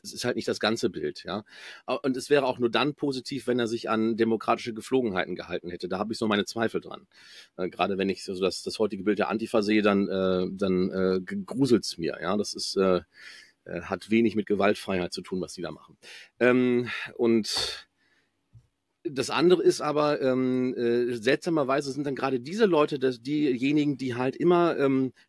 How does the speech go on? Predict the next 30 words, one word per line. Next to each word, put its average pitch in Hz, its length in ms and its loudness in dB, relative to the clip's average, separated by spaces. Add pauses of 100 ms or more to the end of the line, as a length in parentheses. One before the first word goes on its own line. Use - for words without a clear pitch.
transatlantische 143 640 -2
Narrative 135 600 -2
nach 98 160 0
vorne 90 260 -4
treiben. - 380 -14 (320)
Also 123 240 2
wenn 185 100 4
zum 165 160 -2
Beispiel 143 400 0
irgendwo 151 520 4
ein 120 160 2
Angriffskrieg 147 600 0
stattfindet, - 640 -6
dann 98 220 -4
sagen 113 260 0
die 117 140 -8
U 127 140 -2
S 120 100 -2
A 139 140 0
ja 139 120 2
gerne, 135 320 2 (600)
„Das - 180 -6
ist 175 180 2
gar 135 140 4
kein 120 140 -4
Angriffskrieg, 120 560 -2
das 110 120 -6
ist 113 160 -8
ein 104 180 0
Interventionskrieg 131 960 -2